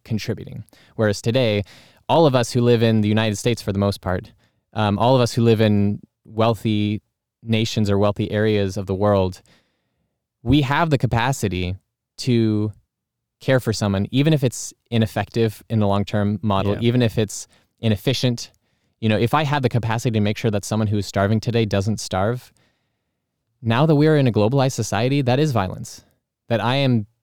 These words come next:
Speaker 1: being violent in my inaction toward them.
Speaker 2: Yeah. So, th-, yeah,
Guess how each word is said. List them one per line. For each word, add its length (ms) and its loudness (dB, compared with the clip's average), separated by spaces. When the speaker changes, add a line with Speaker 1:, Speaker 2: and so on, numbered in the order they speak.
Speaker 1:
being 300 2
violent 360 2
in 100 2
my 120 2
inaction 460 0
toward 280 -2
them. 220 -16
Speaker 2:
Yeah. 220 -18
So, 280 -6
th-, 140 -10
yeah, 280 0